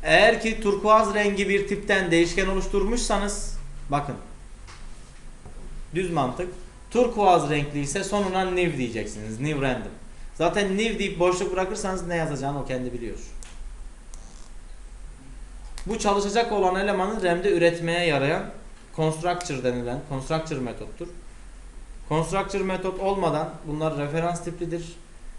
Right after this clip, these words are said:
Ee, çalışamazlar. Sadece null olurlar eğer new bölümü olmazsa. Tanımlanmamış olurlar. Bakın denemesi bedava. New kısmını kaldırdım.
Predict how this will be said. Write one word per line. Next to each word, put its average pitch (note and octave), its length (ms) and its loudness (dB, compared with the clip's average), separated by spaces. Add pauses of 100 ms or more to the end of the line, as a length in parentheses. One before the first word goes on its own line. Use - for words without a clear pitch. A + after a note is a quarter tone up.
(160)
Ee, A2+ 480 -6 (440)
çalışamazlar. D3+ 720 2
Sadece D#3 520 0
null D#3 140 6
olurlar A2 380 0
eğer G#2 300 -2
new A2+ 180 -4
bölümü G#2+ 260 -4
olmazsa. G2+ 500 -8 (800)
Tanımlanmamış C3 680 -2
olurlar. G#2+ 340 -6 (680)
Bakın D3 320 -4 (380)
denemesi B2 460 -4
bedava. A2+ 420 -6 (1800)
New G3 340 2
kısmını G3+ 320 -2
kaldırdım. F#3+ 640 6